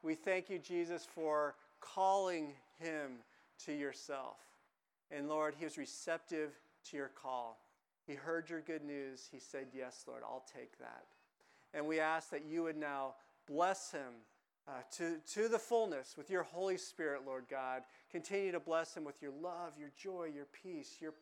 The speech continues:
powerful presence, Lord God. We thank you for being witnesses of this, Lord God. We thank you for what you have ahead for Mike, Lord Jesus. Um, help him stay close to you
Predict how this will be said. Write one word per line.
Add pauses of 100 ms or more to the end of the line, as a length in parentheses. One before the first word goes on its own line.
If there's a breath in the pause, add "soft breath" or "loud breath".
(200)
powerful (320 soft breath)
presence,
Lord
God. (300)
We
thank
you
for (240 soft breath)
being
witnesses
of
this,
Lord
God.
We
thank
you
for
what
you (120)
have
ahead
for
Mike,
Lord
Jesus. (520 soft breath)
Um,
help
him
stay
close
to
you